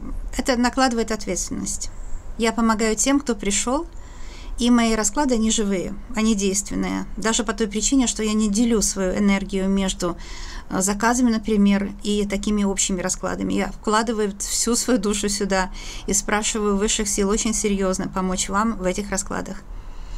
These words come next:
То у меня нет дохода. Поэтому я очень благодарю всех, кто решит быть спонсором канала. Это может быть доллар в месяц. Благодарю вас.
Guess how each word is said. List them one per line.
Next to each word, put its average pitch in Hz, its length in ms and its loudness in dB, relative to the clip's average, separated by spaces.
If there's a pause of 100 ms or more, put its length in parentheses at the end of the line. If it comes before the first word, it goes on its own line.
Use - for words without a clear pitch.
(460)
То 233 220 4
у 233 60 2
меня 254 180 8
нет 262 180 6
дохода. 196 540 -2 (680)
Поэтому 247 360 4
я 233 300 2 (200)
очень 254 340 4
благодарю 202 340 2
всех, 240 520 0 (220)
кто - 180 0
решит 247 520 2 (160)
быть 240 240 2
спонсором 214 560 2
канала. 202 460 0 (460)
Это 311 180 2
может 247 240 4
быть 202 140 4
доллар 208 320 4
в 202 40 2
месяц. 196 640 0 (920)
Благодарю 220 480 2
вас. - 400 -4